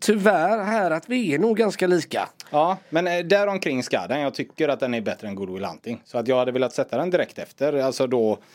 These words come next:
Speaker 2: då blir ju Good Will Hunting på tionde plats istället, eftersom
Speaker 1: Ja.
Speaker 2: den flyttas ner två stycken idag.
Speaker 1: Mm.
Speaker 2: Eh,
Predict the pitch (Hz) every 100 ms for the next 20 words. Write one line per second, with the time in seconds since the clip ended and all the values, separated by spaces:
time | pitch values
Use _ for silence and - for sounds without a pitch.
0 | - - - 131 135 151 120 123 120 120
1 | 113 127 120 95 151 170 156 _ 147 131
2 | 117 113 113 113 107 - - 98 104 -
3 | 185 196 196 190 175 107 - 180 127 -
4 | 120 117 - 123 131 - 143 143 151 135
5 | - 104 104 82 - _ _ 180 156 135
6 | - 120